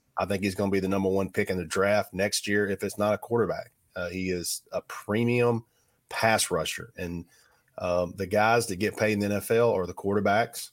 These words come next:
the guy that protects the quarterback, and the guy that gets after the quarterback. So, uh,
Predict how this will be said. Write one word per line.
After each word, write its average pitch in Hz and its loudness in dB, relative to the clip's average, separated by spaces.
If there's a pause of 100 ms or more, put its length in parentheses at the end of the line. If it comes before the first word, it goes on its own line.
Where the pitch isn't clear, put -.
(140)
the 92 -6
guy 92 2
that 95 -6
protects 98 -4
the 98 -10
quarterback, 101 -2
and 92 -6
the 92 -4
guy 101 0
that 92 -4
gets 90 -4
after 95 -2
the 80 -12
quarterback. 76 -12 (480)
So, 92 -2 (440)
uh, 98 0